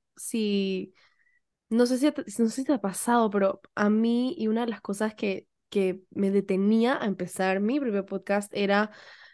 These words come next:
"Bueno, pero si yo no he, o sea, en,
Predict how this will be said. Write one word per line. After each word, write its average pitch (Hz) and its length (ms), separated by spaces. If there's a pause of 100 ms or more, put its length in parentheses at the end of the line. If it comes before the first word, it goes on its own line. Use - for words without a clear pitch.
(640)
"Bueno, 311 260
pero 226 180
si 208 260
yo 190 120
no 208 280
he, 233 420
o 208 100
sea, 190 460 (600)
en, 175 440